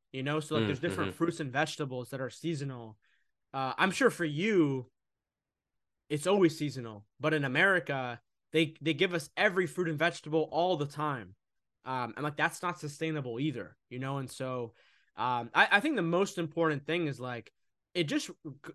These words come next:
Speaker 1: goes down to what you can control as an individual, you know, because the, r-, the reality is, is that the system is not gonna change without the government, you know, and at the end of the
Speaker 2: Mm-hmm.
Speaker 1: day, it, you can, you just gotta focus on what you gotta focus on as an individual,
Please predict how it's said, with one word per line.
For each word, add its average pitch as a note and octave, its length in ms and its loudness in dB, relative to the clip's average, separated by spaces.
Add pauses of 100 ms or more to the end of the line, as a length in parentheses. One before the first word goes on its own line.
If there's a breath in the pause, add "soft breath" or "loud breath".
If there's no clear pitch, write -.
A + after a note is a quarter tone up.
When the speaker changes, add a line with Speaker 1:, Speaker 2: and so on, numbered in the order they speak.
Speaker 1:
goes E3 240 0
down E3 220 2
to D#3 140 -4
what C3+ 240 -6
you D3 200 -6
can D3+ 180 -8
control C#3+ 440 -4
as C3 100 -4
an C3 80 -6
individual, A2+ 720 -10 (320)
you C3 120 -6
know, D#3 160 2
because E3 320 -2
the, E3 120 0
r-, D3+ 200 0
the D#3 140 -2
reality D#3+ 560 2
is, D#3+ 140 2
is B2 100 -10
that C3 220 -2
the C3+ 100 -4
system B3 640 -2 (140)
is C3+ 180 -4
not D#3 240 0
gonna D3+ 160 -4
change C#3 580 -6 (260)
without D3 340 0
the B2 80 -8
government, A2 540 -6 (520)
you C#3 100 -4
know, D#3 180 2
and D#3 80 2
at D#3 140 0
the D3+ 80 -2
end F#3 100 0
of F#3+ 40 -4
the D#3+ 140 0
Speaker 2:
Mm-hmm. E3 180 2
Speaker 1:
day, D3+ 60 -2
it, C#3+ 80 -4 (120)
you E3 140 -6
can, E3+ 200 -4
you D3 120 -2
just F3+ 220 -2
gotta F#3+ 160 2
focus D3 420 -6
on G3+ 280 -2 (260)
what C3+ 200 -6
you D3+ 260 -4
gotta D#3 220 0
focus D3+ 320 -6
on D#3 120 -2
as C3+ 120 -4
an B2+ 120 -8
individual, A#2 680 -8